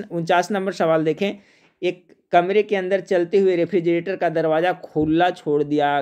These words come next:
गया है, निम्न में से सही तथ्य क्या होगा? छोड़ देंगे तो क्या होगा फ्रेंड्स? ऑप्शन नंबर इसका कपड़ा, कमरा धीरे धीरे क्या हो जाएगा? गर्म हो जाएगा।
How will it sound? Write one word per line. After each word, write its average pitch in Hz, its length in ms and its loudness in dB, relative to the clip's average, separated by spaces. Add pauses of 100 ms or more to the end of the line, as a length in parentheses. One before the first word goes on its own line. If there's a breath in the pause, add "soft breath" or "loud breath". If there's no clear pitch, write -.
(140)
गया 135 260 0
है, 127 240 -4 (220 soft breath)
निम्न 180 180 -4
में 190 100 -4
से 175 160 -2
सही 180 240 2
तथ्य 190 340 -2
क्या 156 180 2
होगा? 90 340 -4 (680 soft breath)
छोड़ 170 180 0
देंगे 185 200 -2
तो 185 120 -2
क्या 190 200 2
होगा 196 180 2
फ्रेंड्स? 208 340 -6
ऑप्शन 147 360 -4
नंबर 170 300 -4
इसका 165 240 -4
कपड़ा, 185 580 2 (160)
कमरा 180 260 0
धीरे 170 240 0
धीरे 175 200 0
क्या 196 180 0
हो 226 60 4
जाएगा? 156 240 2
गर्म 156 320 0
हो 127 160 -2
जाएगा। 101 280 -2